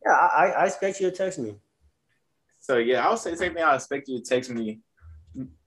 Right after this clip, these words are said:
Speaker 2: and, like, vice versa. Like, I'll expect me to text you if you out. But, like, if we tell each other, like, "Hey, I'm out right now, I'm gonna be busy, I might not be able to reply to your text," and, "Okay, yeah, that's cool with me. Like,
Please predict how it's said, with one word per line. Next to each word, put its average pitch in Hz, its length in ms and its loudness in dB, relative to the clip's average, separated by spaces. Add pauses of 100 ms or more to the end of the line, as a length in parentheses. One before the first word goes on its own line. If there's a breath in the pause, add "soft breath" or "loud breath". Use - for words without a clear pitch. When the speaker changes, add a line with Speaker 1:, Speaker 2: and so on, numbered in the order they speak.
(260)
Speaker 2:
and, 120 160 -2
like, 101 440 0
vice 120 260 0
versa. 139 320 0
Like, 98 380 0 (200)
I'll 104 420 0 (220)
expect 113 340 -2
me 120 100 -2
to 117 60 -2
text 120 300 -4
you 147 120 2
if 120 100 -8
you 127 160 0
out. 98 340 0
But, 113 100 -2
like, 101 200 2
if 107 120 -8
we 131 240 -4
tell 127 200 0
each 131 100 -6
other, 127 320 -2
like, 107 180 -2
"Hey, 104 120 -2
I'm 107 160 0
out 113 160 2
right 110 140 2
now, 107 280 -2 (460)
I'm 107 80 -6
gonna 107 80 -4
be 104 100 -2
busy, 110 340 -4
I 98 80 -2
might 101 200 -2
not 101 200 -2
be 107 60 0
able 101 220 2
to - 180 -10 (200)
reply 104 300 -2
to 110 120 -4
your 107 80 2
text," 123 320 -2
and, 110 120 -2
"Okay, 123 300 -2
yeah, 139 80 2
that's 180 160 -4
cool 165 220 0
with 156 80 -4
me. 165 120 -6
Like, 131 300 -2